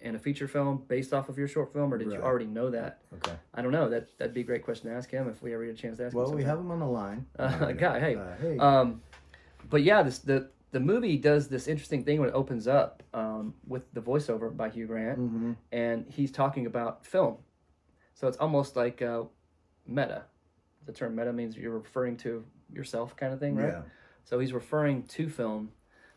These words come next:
Speaker 1: about film, talking about film, talking about shooting it anamorphic, talking about shooting it on
Speaker 2: Mm-hmm.
Speaker 1: thirty-five millimeter.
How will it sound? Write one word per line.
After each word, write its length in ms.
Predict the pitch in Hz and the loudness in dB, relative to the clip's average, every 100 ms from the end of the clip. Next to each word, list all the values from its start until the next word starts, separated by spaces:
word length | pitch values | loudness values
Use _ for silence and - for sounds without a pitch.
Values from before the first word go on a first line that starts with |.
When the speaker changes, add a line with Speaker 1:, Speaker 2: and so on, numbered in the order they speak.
| _ - | _ -8
Speaker 1:
about 360 | - 123 - | -2 0 0
film, 380 | 123 107 104 110 _ _ _ | -2 -6 -6 -10 _ _ _
talking 440 | - - 135 135 120 | -10 -4 -4 -4 -6
about 360 | 110 113 - | -4 -6 -8
film, 320 | - 113 107 101 | -10 -6 -6 -6
talking 240 | 127 127 | -6 -4
about 160 | 117 - | -4 -4
shooting 300 | - 127 113 | -4 -4 -2
it 220 | 110 - _ _ _ _ _ 123 | -6 -8 _ _ _ _ _ -6
anamorphic, 600 | 117 113 113 107 113 - | -2 -2 -2 -4 -6 -6
talking 300 | 117 120 113 | -8 -6 -4
about 180 | 117 | -4
shooting 240 | - 120 113 | -4 -4 -2
it 40 | |
on 60 | 123 | 0
Speaker 2:
Mm-hmm. 120 | 123 | 0
Speaker 1:
thirty-five 320 | 117 113 113 | 0 -4 -6
millimeter. 520 | 113 113 113 107 110 | -4 -4 -4 -6 -8